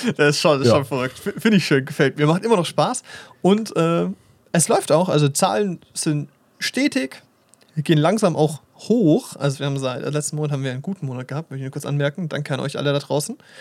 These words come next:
Speaker 1: Wir haben jetzt die fünfzig Bewertungen auf Spotify geknackt. Mit
Speaker 2: Nice.
Speaker 1: vier Komma neun Sternen. Okay.
Speaker 2: Okay.
Speaker 1: Crazy. Ähm,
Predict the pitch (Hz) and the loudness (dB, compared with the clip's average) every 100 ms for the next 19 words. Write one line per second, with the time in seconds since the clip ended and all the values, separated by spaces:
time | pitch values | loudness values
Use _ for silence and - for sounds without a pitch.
0 | - - - _ 156 160 151 - - _ | -20 -20 -20 _ -2 0 -2 -6 -12 _
1 | 156 143 240 269 - 170 - 139 165 160 | -6 -2 -2 -2 -4 -6 -2 0 0 -2
2 | 135 135 190 214 151 131 139 - 175 - | -6 -4 -4 -2 -2 -2 -4 -6 -6 -6
3 | - _ _ - - _ - - _ - | -20 _ _ -14 -14 _ -16 -16 _ -8
4 | 139 123 95 87 - 85 147 139 139 147 | -4 0 2 4 4 4 2 4 2 2
5 | 147 - 147 160 127 170 - _ _ _ | 0 0 -2 0 -2 -4 -6 _ _ _
6 | _ - 143 131 - 147 127 127 120 123 | _ -2 0 0 0 2 4 4 4 4
7 | 135 196 226 _ _ - - 107 - - | 4 2 0 _ _ -14 -2 0 0 -2
8 | 104 87 85 85 107 147 156 123 117 123 | 2 4 4 2 0 0 0 2 0 0
9 | 135 220 - - - - - - - 98 | 0 0 -4 -16 -14 -14 -16 -14 -2 2
10 | 160 156 156 160 | 4 4 2 0